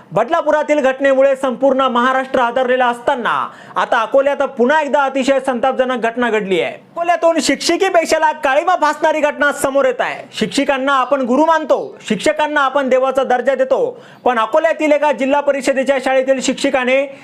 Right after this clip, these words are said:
शिक्षकी पेशाला काळीमा फासणारं कृत्य केलं आहे. विकृत शिक्षकाने शाळेतील सहा विद्यार्थिनींना अश्लील व्हिडिओ दाखवत विनयभंग केलाय, त्यामुळे एकच खळबळ उडाली आहे.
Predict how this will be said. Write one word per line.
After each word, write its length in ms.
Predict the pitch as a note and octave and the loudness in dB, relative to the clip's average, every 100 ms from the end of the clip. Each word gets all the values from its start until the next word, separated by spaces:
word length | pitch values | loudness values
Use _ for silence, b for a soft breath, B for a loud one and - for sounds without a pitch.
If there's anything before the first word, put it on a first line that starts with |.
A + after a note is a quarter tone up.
| B - | B -6
शिक्षकी 460 | A#3+ A#3+ D#4 D#4+ | -4 0 0 0
पेशाला 420 | D#4 D4 C4+ C4+ C4 | 2 2 2 0 -2
काळीमा 420 | C4 A#3+ C#4+ D#4+ C#4+ | 0 0 2 0 0
फासणारं 380 | C#4+ C#4+ C#4+ | 0 2 2
कृत्य 320 | C#4 C#4 - C4 | 2 -2 0 0
केलं 180 | A3 | 0
आहे. 240 | D3 B2 - - _ | -2 -6 -16 -20 _
विकृत 440 | C#3+ G#3+ F#4+ G4+ | -2 0 2 2
शिक्षकाने 600 | - E4+ F4 E4 D4+ D#4 D#4 | 0 0 0 0 0 0 0
शाळेतील 560 | D4+ C#4+ D4 C#4+ C#4+ | 0 2 2 2 2
सहा 360 | C#4 - B3+ F4+ | 2 -2 0 0
विद्यार्थिनींना 800 | E4 C#4+ D#4+ - D4 D4 C#4 C#4+ | -2 0 0 0 0 2 2 2
अश्लील 320 | C4+ C4 C#4 C4+ | 0 0 0 2
व्हिडिओ 240 | C4 C#4 | 2 2
दाखवत 460 | C4 B3+ C4+ C#4 B3+ | 2 0 2 0 0
विनयभंग 420 | B3 C4 B3 C4 C4 | 0 2 2 0 0
केलाय, 300 | C4 G#3+ D3+ A2 B B B | 0 -2 -4 -10 B B B
त्यामुळे 280 | B3 C#4+ D4 | -2 2 4
एकच 360 | C4 A#3+ D#4+ - | 4 2 -2 0
खळबळ 280 | D#4 D#4 D#4+ | 0 2 2
उडाली 300 | D4+ D4 B3+ | 2 0 0
आहे. 180 | F3+ | -2